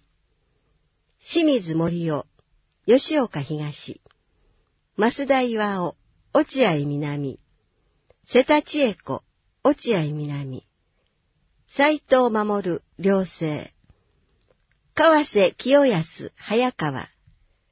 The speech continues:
山田次子、両生。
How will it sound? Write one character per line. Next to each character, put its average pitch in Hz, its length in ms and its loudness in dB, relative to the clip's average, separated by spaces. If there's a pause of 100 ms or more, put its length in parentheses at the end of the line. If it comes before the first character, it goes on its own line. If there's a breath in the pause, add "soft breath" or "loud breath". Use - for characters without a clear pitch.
(420)
山 269 300 6
田 311 160 0
次 254 340 -2
子、 - 320 -10 (220)
両 185 260 2
生。 151 500 -10